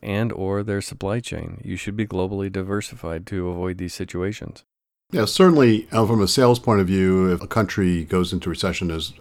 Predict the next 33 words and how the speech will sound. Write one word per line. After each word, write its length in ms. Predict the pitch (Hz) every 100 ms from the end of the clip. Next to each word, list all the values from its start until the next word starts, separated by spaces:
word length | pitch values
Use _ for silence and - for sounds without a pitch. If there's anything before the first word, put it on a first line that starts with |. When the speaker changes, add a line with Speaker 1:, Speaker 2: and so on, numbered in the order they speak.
| -
Speaker 2:
I 20 |
mean, 220 | 92 90
it's 180 | 82 -
hard 300 | - 107 92
to 160 | 90 - - - -
compensate 640 | 107 98 92 87 87 78
for 220 | - 85 76
that. 420 | 87 82 78 - - - - - -
But 340 | 110 95 90 -
at 120 | 107 95
the 100 | 92
same 260 | 117 104
time, 540 | 92 107 98 92 - -
you 120 | 101
don't 220 | 113 110
want 220 | 101 -
your, 300 | 101 92 90 - - - - _ -
you 100 | 113
don't 100 | 120
want 120 | 113
a 120 | 95 - - 120
unfulfilled 600 | 120 110 - 110 101 90
demand. 480 | 87 87 87 82 -
That's 260 | 95 -
the 140 | - 92
worst 300 | 92 95 -
thing 220 | 82 80
to 60 | 78
happen, 320 | 87 85 87
is 200 | 80 85
if 100 | 80
you 140 | 87
can't 400 | - 104 95 92